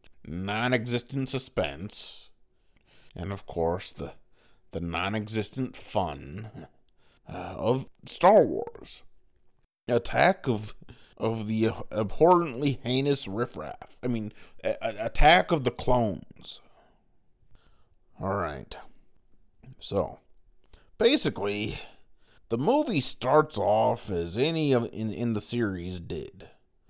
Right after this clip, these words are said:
'Cause as I said, you had the text crawl, uh, informing us all that, uh,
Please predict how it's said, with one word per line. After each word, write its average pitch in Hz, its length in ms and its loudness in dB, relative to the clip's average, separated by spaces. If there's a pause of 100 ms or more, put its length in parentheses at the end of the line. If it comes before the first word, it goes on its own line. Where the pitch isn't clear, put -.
'Cause 87 180 -8
as 123 220 0
I 127 120 4
said, 85 520 -4 (640)
you 120 120 -4
had 175 180 0
the 196 80 2
text - 480 -8
crawl, - 680 -2
uh, - 680 -14
informing 117 580 -6
us 156 140 -8
all 87 600 -2 (440)
that, 95 260 2
uh, 98 220 2